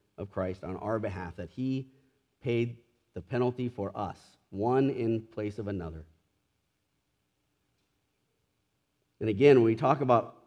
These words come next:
really seeing Christ for who he is, understand that what is required in response to what Christ has done for us is not a, not a knowledge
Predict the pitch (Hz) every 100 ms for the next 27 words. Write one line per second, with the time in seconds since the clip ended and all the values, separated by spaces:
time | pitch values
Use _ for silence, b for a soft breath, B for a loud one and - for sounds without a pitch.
0 | - 107 143 175 165 151 - 156 143 135
1 | 131 135 139 135 127 117 135 135 127 120
2 | 131 131 139 139 131 139 139 147 117 113
3 | 117 143 147 135 120 113 107 - 131 151
4 | 160 156 B - - 147 139 117 - 139
5 | 147 165 - 127 135 135 135 135 139 113
6 | 120 131 151 147 135 139 156 139 117 127
7 | 147 156 117 95 b b b b b b
8 | _ _ _ _ _ _ _ _ _ _
9 | - - - 120 151 175 123 123 131 160
10 | 151 123 131